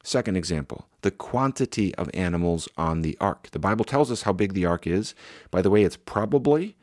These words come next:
not as big as the ark in Kentucky associated with Answers in Genesis. Some of you may have visited that ark before. I've never been.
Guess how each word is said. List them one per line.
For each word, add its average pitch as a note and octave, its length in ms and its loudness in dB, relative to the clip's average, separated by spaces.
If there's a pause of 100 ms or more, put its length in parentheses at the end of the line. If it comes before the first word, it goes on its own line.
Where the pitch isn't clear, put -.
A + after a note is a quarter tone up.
(160)
not G2+ 240 -2
as F2+ 160 0
big G2 460 0
as E2+ 240 -4
the F2 260 -2 (220)
ark F#2 260 0
in F#2 200 -6
Kentucky G2 640 -6 (160)
associated F2 580 0
with E2 280 -2 (220)
Answers F2 300 0
in E2 80 -2
Genesis. G2+ 400 -2
Some - 240 -6
of E2+ 100 -2
you F2 120 2
may F2 140 2
have D#2 100 -2
visited G2 380 0
that F2+ 160 2
ark F2+ 180 0
before. F#2+ 320 2
I've E2 80 0
never F2 180 0
been. F#2 280 2